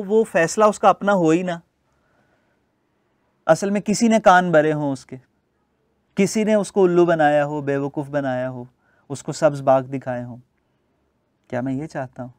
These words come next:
मेरा बच्चा लाइलग होना चाहिए कि वो जनाब बाहर गया दही लेने के लिए, वहाँ पर वो दही वाले साहब कोई बात कर रहे थे, उसका जहन बन गया। अब वो घर आया, उसने घर आके माँ की बात सुनी, जहन बन गया।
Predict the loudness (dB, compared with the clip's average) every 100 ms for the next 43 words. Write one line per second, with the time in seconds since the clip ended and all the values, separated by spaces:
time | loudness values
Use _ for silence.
0 | -8 -6 -6 -6 -6 -4 -4 -4 -6 -10
1 | -12 -14 -16 -18 _ _ _ _ _ _
2 | _ -12 -10 -6 -4 -4 0 0 0 -2
3 | 2 4 4 0 -2 0 -2 -2 -4 -4
4 | -2 0 0 -2 -4 -6 -4 -4 -6 -8
5 | -6 -4 -2 0 -2 -2 -4 -4 -6 -2
6 | 0 0 -2 0 2 2 0 -4 -4 -4
7 | -4 -6 -8 -8 -12 -14 _ _ _ _
8 | _ _ _ _ _ _ _ _ -10 -8
9 | -2 2 6 6 6 4 2 -2 -6 -2
10 | -2 -2 -4 -6 -6 -2 -2 -4 -2 0
11 | 0 -4 -10 -8 -8 -8 -8 -6 -6 -6
12 | -10 -14